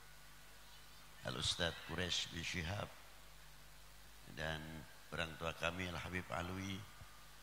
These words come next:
dan beberapa habaib, khususnya Al Habib Bana Ali Bahar. Mungkin kami tidak bisa nyebutkan satu persatu, tapi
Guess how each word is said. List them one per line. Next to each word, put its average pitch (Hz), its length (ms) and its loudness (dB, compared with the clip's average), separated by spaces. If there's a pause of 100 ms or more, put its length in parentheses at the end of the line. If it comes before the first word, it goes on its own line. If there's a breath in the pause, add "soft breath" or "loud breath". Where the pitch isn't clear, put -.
(300)
dan 87 160 0
beberapa 82 400 0
habaib, 87 560 4 (1800)
khususnya 90 400 4
Al 87 80 6
Habib 85 240 4
Bana 87 240 6
Ali 87 240 4
Bahar. 82 320 4 (1600)
Mungkin 85 320 -2 (320)
kami 82 240 0
tidak 82 240 0
bisa 80 240 2
nyebutkan 82 400 -2
satu 85 320 0
persatu, 87 480 0 (1400)
tapi 95 320 6